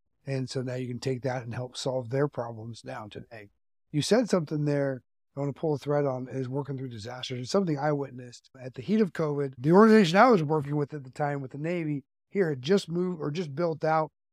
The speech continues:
the new space in your building, and covid hits, and immediately building momentum transforms into this U V light disinfecting area. And that was the,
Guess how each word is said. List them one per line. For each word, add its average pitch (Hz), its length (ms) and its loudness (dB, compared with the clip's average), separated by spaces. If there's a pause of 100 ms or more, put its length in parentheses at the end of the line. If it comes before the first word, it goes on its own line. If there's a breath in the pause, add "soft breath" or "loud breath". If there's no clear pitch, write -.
the 147 80 -8
new 165 140 -4
space 165 340 -4
in 147 80 -6
your 196 160 -2
building, 139 500 -6 (440)
and 135 240 -8
covid 233 320 8
hits, 160 320 0 (100)
and 143 160 -6
immediately 180 440 -4
building 180 320 0
momentum 165 440 -2
transforms 160 880 -4 (340)
into 156 220 -6
this 147 240 -2
U 220 320 6
V 220 240 4
light 180 320 2 (560)
disinfecting 185 760 0
area. 147 520 -2
And 170 100 0
that 202 100 8
was 185 240 4
the, 185 120 -8